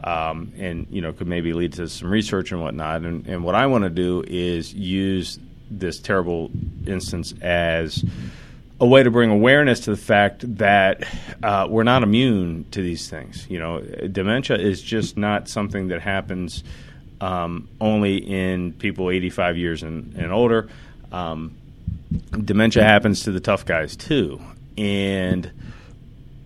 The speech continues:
knowing that, you know, I've shared on the radio show a whole bunch of times that the reason I do what I do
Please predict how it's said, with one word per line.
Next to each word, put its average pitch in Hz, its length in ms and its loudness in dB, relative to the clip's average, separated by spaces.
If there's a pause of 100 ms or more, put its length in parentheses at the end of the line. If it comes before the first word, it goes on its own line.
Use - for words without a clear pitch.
(200)
knowing 123 600 6
that, - 280 -4 (120)
you 95 120 -2
know, 92 280 0
I've 98 160 0
shared 107 300 4
on 95 120 4
the 92 80 0
radio 87 460 2
show 87 320 0
a 82 60 0
whole 87 120 -2
bunch 87 200 -6
of - 60 -16
times 101 400 -2
that 82 340 -2 (380)
the 95 100 -2
reason 104 320 2
I 92 140 2
do 110 360 4
what 95 160 6
I 82 180 4
do 87 560 2